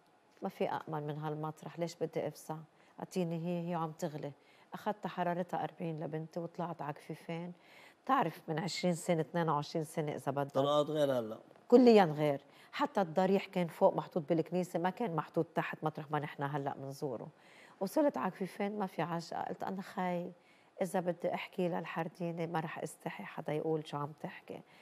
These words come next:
Speaker 1: بدي فش خلق لإله أنا." حطيت سارة في الحافة اللي بنركع عليها بالكنيسة. وهذا الإزاز، تابوت الحردينة ورا الإزاز. ولبدت،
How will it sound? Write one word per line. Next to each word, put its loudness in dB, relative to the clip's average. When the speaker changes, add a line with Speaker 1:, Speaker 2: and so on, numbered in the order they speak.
Speaker 1:
بدي -4
فش -6
خلق -2
لإله -4
أنا." -10
حطيت 0
سارة 4
في 0
الحافة 0
اللي 0
بنركع -2
عليها -2
بالكنيسة. -2
وهذا 6
الإزاز، 2
تابوت 4
الحردينة 0
ورا 0
الإزاز. -4
ولبدت، 0